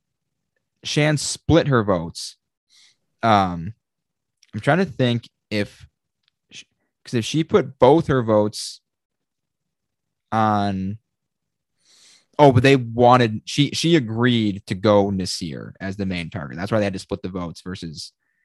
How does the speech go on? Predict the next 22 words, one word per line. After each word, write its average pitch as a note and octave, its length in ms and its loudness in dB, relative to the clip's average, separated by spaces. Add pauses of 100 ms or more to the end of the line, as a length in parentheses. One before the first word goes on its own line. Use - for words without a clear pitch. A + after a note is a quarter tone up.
(720)
going F#2+ 300 -4
both G2+ 280 0
of F#2 120 -8
her G2 160 -2
votes F#2 500 -6 (140)
on F2+ 480 -8 (840)
Heather. E2+ 560 -4 (720)
'Cause - 80 -14
they, A2 120 0
they, G#2+ 400 -4
she, C3 380 -2
she B2 200 -2
went A#2 220 0
r-, G#2+ 220 -6
along G2 360 -2
with, F#2+ 160 -10 (220)
with G2 180 -6
Ricard's G2 460 -2
p-, - 140 -20 (140)
idea F#2 560 -6
to G2+ 100 -8
get, F2+ 240 -10